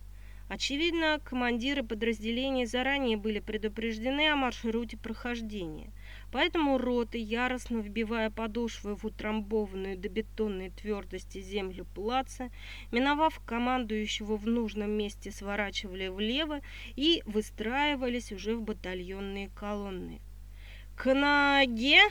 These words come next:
Слитно громыхнули приклады с нарочно опущенными винтами затыльников. "Всё, Олег Константинович,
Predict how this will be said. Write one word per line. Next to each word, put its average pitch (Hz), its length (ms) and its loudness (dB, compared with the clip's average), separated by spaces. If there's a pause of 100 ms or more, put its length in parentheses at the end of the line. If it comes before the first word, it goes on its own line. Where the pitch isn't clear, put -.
(640)
Слитно 269 540 -2
громыхнули 226 680 0
приклады 226 720 -2
с - 140 -8
нарочно 220 640 -2
опущенными 220 680 0
винтами 214 720 -2
затыльников. 180 920 -8 (880)
"Всё, 311 340 0
Олег 254 340 6
Константинович, 202 1120 -2